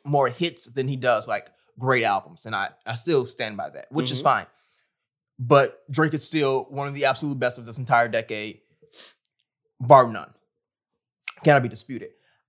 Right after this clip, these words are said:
Speaker 1: I said that, and I got so much backlash. It was hilarious. I've, people were coming at my throat, and it was so freaking funny. Uh,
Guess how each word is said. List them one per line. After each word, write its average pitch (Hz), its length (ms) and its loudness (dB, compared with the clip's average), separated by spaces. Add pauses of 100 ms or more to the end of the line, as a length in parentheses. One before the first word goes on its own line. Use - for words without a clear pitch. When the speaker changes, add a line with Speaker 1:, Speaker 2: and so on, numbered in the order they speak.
Speaker 1:
I 143 220 6
said 220 400 2
that, 98 280 -6 (440)
and 123 160 -4
I 156 280 4
got 120 360 -4
so 143 1120 4 (260)
much 135 760 2 (360)
backlash. 131 580 2
It 131 60 -6
was 117 180 -12
hilarious. 113 520 -6 (280)
I've, 143 380 4 (240)
people 165 300 0
were 120 120 -4
coming 147 580 -2
at 123 180 -2
my 110 160 -6
throat, 127 440 -4
and 110 80 -14
it 90 100 -16
was - 160 -12
so 123 440 0
freaking 104 380 -16
funny. 98 340 -10 (400)
Uh, 110 360 0